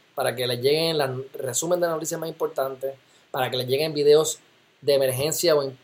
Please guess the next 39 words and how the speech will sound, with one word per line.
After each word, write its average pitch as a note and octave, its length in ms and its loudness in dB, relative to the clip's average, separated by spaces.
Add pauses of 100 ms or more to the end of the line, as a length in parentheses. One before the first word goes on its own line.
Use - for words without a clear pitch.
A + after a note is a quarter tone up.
(120)
o C3 160 2
especiales. D3 640 2
Si D3 60 0
ocurre F3+ 360 2
algo, D3 380 4 (840)
como B2 220 -4
por B2+ 100 4
ejemplo, C3+ 380 0 (100)
eh, B2+ 200 -6
ayer A2+ 240 0
ocurrió, D3+ 500 6
pero, A#2 200 -4 (220)
pero A#2 280 -4
si A#2 200 -8 (300)
fuera C#3 160 6
algo D#3+ 140 8
que E3+ 60 4
es D3 60 0
relacionado D#3 400 4
a D3+ 40 2
Puerto D#3+ 240 2
Rico, F#3 240 8
salió B2+ 260 4
algo D3+ 380 6 (240)
con D3+ 120 2
lo D3 120 8
de C#3+ 340 6
Messi D3 400 2 (240)
o C3 100 -4
con B2 120 2
lo B2 80 0
de B2 80 2
Argentina D3+ 580 2 (180)
y C3+ 120 -4
podemos C3 260 2
hacer E3 140 -2
un E3 100 -2
video E3 260 4
rápido, D3 400 4